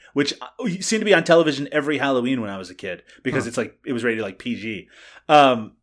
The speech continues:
Speaker 1: and so this was my first time in many years watching it, and it's not very good, but I forgot that it's from the guy who directed Dead and Buried, which I love, and I watch, watching that, watching Poltergeist three, um,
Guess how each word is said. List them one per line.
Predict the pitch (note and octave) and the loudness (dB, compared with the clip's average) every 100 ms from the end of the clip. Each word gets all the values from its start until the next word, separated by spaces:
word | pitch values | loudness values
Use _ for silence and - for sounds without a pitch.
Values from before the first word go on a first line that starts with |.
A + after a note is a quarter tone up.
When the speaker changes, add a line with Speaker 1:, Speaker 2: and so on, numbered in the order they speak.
| _ | _
Speaker 1:
and | D#3+ D#3 D3+ | 0 0 2
so | - E3+ D3+ D3 | 6 8 8 6
this | D3+ F#3 | 0 2
was | G#3 E3+ - - _ | 2 2 -2 -14 _
my | - C#3+ | -2 0
first | D3+ C#3+ | 2 0
time | C#3+ | 0
in | B2 | 0
many | A#2 B2 | 0 -2
years | C#3+ C3+ B2 | 0 0 0
watching | A#2 A2 - A2+ | -2 -6 -8 -8
it, | A2 - - - - | -8 -10 -20 -14 -6
and | C#3 | -4
it's | C#3+ D3 | -4 -2
not | D3+ F#3 | -2 -2
very | D3+ A#2 G2 | 0 -2 -2
good, | G#2 G2+ | -10 -6
but | D3 | 0
I | E3+ | 2
forgot | F#3 F#3 A3 B3+ | 2 0 -2 0
that | G3+ | -2
it's | E3 - | -4 -6
from | F3 | -6
the | C#3+ | -4
guy | B2 B2+ | -2 -2
who | C#3+ | -2
directed | C3+ C3 C3+ C3+ B2+ A2+ _ _ _ _ | -2 -2 -2 -2 -4 -6 _ _ _ _
Dead | D#3+ D#3 | 2 2
and | D3 | 0
Buried, | A#2 C#3+ D3+ G#2+ | -2 0 0 0
which | A2+ | -6
I | C3 D#3 | -2 0
love, | D#3 A#3+ D4 F#2+ - - | 4 6 6 4 -4 -6
and | C#3+ C3+ B2+ B2+ | 0 0 0 -4
I | C3+ C3+ B2+ B2 _ _ _ _ - | -2 0 0 -4 _ _ _ _ -14
watch, | E3 D#3+ F#3 - - | 0 2 2 -4 -2
watching | F3+ G3 F#3 D#3+ | 0 0 -2 -4
that, | A#2+ D3 C#3 _ _ - | 0 0 0 _ _ -4
watching | D3+ E3+ | -4 0
Poltergeist | E3+ D#3 C#3 C#3 | -2 0 0 -2
three, | C3+ C3 C3 - _ _ _ | -2 -2 -4 -10 _ _ _
um, | C3 B2 A#2 G#2+ G#2 | 0 2 2 -2 -10